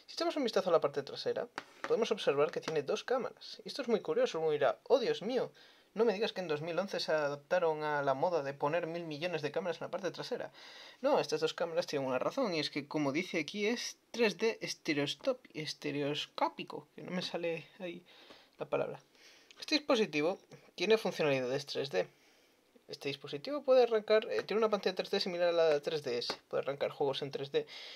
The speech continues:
y tenía un catálogo bastante extenso de juegos, tenía treinta y seis juegos y algunas aplicaciones más, solo que aplicaciones no tengo el listado.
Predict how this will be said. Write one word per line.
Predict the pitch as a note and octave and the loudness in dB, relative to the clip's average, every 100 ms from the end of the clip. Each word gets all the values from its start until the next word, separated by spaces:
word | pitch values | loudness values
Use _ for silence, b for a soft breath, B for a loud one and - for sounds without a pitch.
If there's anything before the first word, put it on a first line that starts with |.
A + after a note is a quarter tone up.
| B - | B -6
y | F#3+ | 0
tenía | G3 C4 | 2 4
un | C#4 | 4
catálogo | A#3 A#3 A3 | 4 6 4
bastante | G3+ - G3+ G#3 | 2 -2 -2 -2
extenso | - F#3 A#3 A3 | -2 -4 -4 -2
de | E3 | -2
juegos, | F#3 F3+ G3+ | -2 -6 -6
tenía | D#3+ D#3+ | -2 -2
treinta | D#3+ D3 D3+ | 0 -2 -2
y | C#3+ | -2
seis | G#3+ - | -2 2
juegos | D3+ D3 D3+ C#3 | 6 6 4 0
y | |
algunas | C3+ D#3 E3 | 0 0 0
aplicaciones | D3+ D3+ C#3 C#3 B2+ C3 | -4 -4 -4 -4 -6 -4
más, | C#3 F3+ B B B B B - | -2 -4 B B B B B -6
solo | - C#3 | -2 2
que | C3 | 2
aplicaciones | C3+ C3+ C3+ D3 C#3 | 2 0 -2 -2 -2
no | C3 | -4
tengo | C#3 C3 - - | -4 -2 -2 -4
el | C3 | -6
listado. | C3+ - B2 A2+ | -8 -4 -4 -4